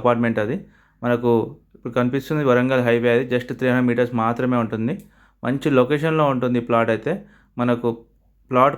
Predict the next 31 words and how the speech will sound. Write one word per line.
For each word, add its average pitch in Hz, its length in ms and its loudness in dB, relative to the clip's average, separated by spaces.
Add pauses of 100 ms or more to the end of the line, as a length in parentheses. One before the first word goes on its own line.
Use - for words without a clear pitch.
పక్కన 151 320 -4
అయితే 147 200 -2
కన్‌స్ట్రక్షన్ 131 500 -4
కూడా 139 120 2
అయిన 127 120 2 (120)
ఇండ్లు 123 220 0
కూడా 127 180 2
ఉన్నాయి, 120 260 -2 (480)
కొత్త 117 160 -2 (140)
కన్‌స్ట్రక్షన్ 131 400 -4
కూడా 127 140 6
అవుతుంది. 113 380 -2 (520)
మంచి 127 280 -4 (100)
లొకేషన్లో 147 480 0 (100)
ఉంటుంది. 120 300 0 (1200)
హైవేకి 143 420 0
చాలా 131 220 0
దగ్గరలో 135 380 -2 (100)
ఉంటుంది. 120 340 -2 (300)
చాలామంది 143 500 0
అయితే 139 240 -4
నారపల్లిలో 131 540 -2
ప్లాట్ 117 220 0
అడుగుతున్నారు 113 500 -4 (500)
హైవేకి 120 440 2
దగ్గరలో. 113 360 0 (1080)
ఈ 123 100 -4
ప్లాట్ 127 300 0
మాత్రం 139 260 -4 (220)
మీ 127 60 -6 (100)
బడ్జెట్లో 131 420 -2